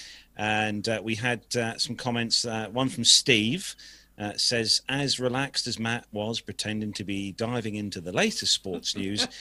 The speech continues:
he couldn't shake the uneasy feeling that he was on board another wretched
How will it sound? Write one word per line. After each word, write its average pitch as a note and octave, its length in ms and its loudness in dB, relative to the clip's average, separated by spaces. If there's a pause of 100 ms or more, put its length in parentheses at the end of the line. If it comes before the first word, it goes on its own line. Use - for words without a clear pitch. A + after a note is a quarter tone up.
(220)
he A2 120 0
couldn't A#3 320 0
shake - 360 6
the G2+ 160 -2
uneasy C#3+ 420 4
feeling G#2+ 500 0 (260)
that A2 100 -2
he G#2+ 120 -4
was A2 140 -2
on A#2 160 0
board G2+ 480 -2
another G#2+ 340 -2
wretched F2+ 520 -2